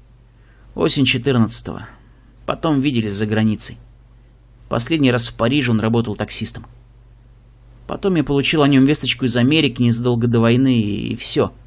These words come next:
Умер в сорок втором, в конце ноября. Разрыв сердца». «И что все это значит? Кто-то научился переводить стрелку?» «Какую стрелку?»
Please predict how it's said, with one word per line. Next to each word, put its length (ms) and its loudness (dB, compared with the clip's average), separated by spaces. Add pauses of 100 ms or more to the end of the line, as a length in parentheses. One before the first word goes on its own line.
(960)
Умер 340 4
в 40 -2
сорок 340 2
втором, 420 0 (480)
в 100 -18
конце 320 0
ноября. 460 2 (480)
Разрыв 360 2
сердца». 340 -6 (1300)
«И 160 -6
что 320 -2
все 160 -4
это 160 -2
значит? 400 -4 (880)
Кто-то 380 0
научился 520 2
переводить 440 0
стрелку?» 500 0 (800)
«Какую 380 -2
стрелку?» 480 -8